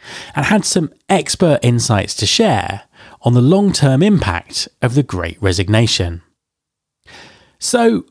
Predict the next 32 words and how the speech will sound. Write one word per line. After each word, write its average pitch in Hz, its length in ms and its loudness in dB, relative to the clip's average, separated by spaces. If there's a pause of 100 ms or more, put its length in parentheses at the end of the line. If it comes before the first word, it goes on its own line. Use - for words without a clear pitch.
onwards 196 480 2
into 113 340 0
May, 151 540 0 (180)
and 143 100 0
I'm 175 120 2
getting 117 340 -2
to 156 100 -2
travel 90 400 -2
again. 117 440 2 (240)
The 165 80 2
last 233 400 2
industry 156 340 0
conference 92 640 -4
I 135 180 4
went 101 340 0
to - 300 -10
before 110 320 -4
the 101 60 -4
pandemic 98 840 -2 (300)
was 117 160 2
the 123 140 4
excellent 160 580 0 (120)
Unleash 117 600 2 (140)
in 110 160 -2
Paris - 640 -2 (100)
at 104 100 -6
the 104 120 0
end 104 240 0
of 123 140 -2
twenty 92 360 -4
nineteen. 95 720 -2 (300)
So 190 400 2